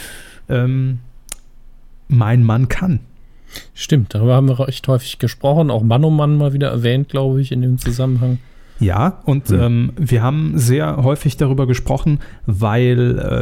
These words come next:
Speaker 1: äh, ich glaube, damals im Titelschmutz zuerst der englische Titel aufgetaucht ist, denn das Format wurde ja auch international verkauft, äh,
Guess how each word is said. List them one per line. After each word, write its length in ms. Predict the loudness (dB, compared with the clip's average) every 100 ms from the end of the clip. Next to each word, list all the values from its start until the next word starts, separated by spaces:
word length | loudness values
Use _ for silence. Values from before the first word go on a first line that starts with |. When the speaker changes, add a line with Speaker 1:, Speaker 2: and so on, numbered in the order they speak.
| -4 -4
Speaker 1:
äh, 20 |
ich 180 | -6 -2
glaube, 260 | 0 0
damals 300 | 0 0 0
im 140 | -2 -2
Titelschmutz 760 | -2 0 0 2 0 0 -2
zuerst 340 | -2 -2 -2 -4
der 300 | -6 -4 0
englische 500 | 2 2 0 -4 -2
Titel 380 | -4 -2 -4
aufgetaucht 640 | -2 -4 -4 -4 -2 -2 0
ist, 320 | -2 -2 -2
denn 140 | -2
das 140 | -2 -2
Format 440 | -2 0 0 0
wurde 240 | 0 2 0
ja 100 | 0
auch 200 | -2 0
international 680 | 0 0 -2 -2 0 0
verkauft, 580 | -2 -2 -2 -2 -4 -8 -12 -16 -20 -12 -4
äh, 220 | -2